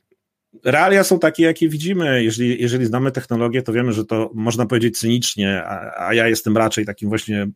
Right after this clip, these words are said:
pesymistycznym cynikiem. To wszystko już było, tak? Tylko z tego niestety nic nie wynika. E, biznesowi trzeba dostarczać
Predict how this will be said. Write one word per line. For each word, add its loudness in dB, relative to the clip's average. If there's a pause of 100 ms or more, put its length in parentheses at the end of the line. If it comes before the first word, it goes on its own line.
(140)
pesymistycznym -2
cynikiem. -2
To -4
wszystko -2
już 2
było, 0
tak? -14 (200)
Tylko -12
z -6
tego 2
niestety 2
nic 0
nie 2
wynika. 0 (540)
E, 0
biznesowi 0
trzeba 0
dostarczać -4